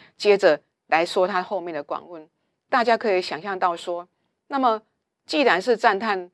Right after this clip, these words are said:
阿底峡的所作，赞叹阿底峡所修的明净行，那后面的论当然就在论述说，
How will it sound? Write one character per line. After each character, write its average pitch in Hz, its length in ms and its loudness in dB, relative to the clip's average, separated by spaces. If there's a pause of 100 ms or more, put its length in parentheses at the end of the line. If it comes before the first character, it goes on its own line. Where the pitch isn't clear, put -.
(120)
阿 - 140 2
底 196 140 -4
峡 165 180 -4
的 175 120 -2
所 139 200 -10
作， 190 300 -6 (320)
赞 262 220 2
叹 233 240 -8
阿 - 160 2
底 196 140 -6
峡 170 200 -2
所 170 180 -10
修 208 140 -6
的 196 80 0
明 165 160 -10
净 196 220 -4
行， 156 260 -14 (420)
那 311 140 0
后 285 240 0
面 254 180 0
的 190 100 -2
论 202 280 4 (240)
当 - 160 4
然 208 140 2
就 226 60 4
在 233 120 6
论 226 200 4
述 220 180 -2
说， 208 240 0